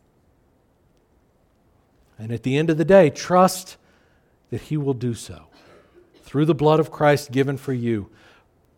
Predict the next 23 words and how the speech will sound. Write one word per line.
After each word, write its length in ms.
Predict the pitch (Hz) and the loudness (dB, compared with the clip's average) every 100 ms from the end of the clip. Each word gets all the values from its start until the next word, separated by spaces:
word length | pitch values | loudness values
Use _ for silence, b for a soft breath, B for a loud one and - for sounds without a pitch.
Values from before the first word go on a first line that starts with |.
| _ | _
because 320 | - - 101 - | -20 -16 -14 -10
He 480 | 175 185 196 185 - | -2 0 0 -4 -10
who 80 | 123 | -14
began 560 | 104 104 123 139 170 160 | -12 -10 -8 -4 -4 -6
a 160 | 120 | -10
good 260 | 104 143 156 | -6 -4 -4
work 360 | 139 147 143 | -4 -4 -6
in 120 | 139 131 | -8 -8
you 240 | 104 78 _ _ _ _ _ _ _ _ _ _ _ - | -10 -14 _ _ _ _ _ _ _ _ _ _ _ -8
he 160 | 147 | -6
will 540 | 110 104 117 170 185 165 | -6 -8 0 4 4 2
be 180 | 147 151 | -2 -6
faithful 540 | - 143 131 - 127 | -2 -2 -2 -6 -10
to 180 | - 123 | -10 -14
complete 420 | - 120 117 95 | -12 -12 -10 -12
it 140 | 90 - | -14 -16
in 100 | 110 | -16
the 60 | |
day 200 | 95 101 | -12 -12
of 140 | 101 - | -12 -14
Christ 280 | 98 95 - | -18 -18 -20
Jesus. 460 | 90 82 90 - b b b | -20 -20 -20 -20 b b b
He 600 | - 151 160 170 175 | -12 -4 -2 -2 -4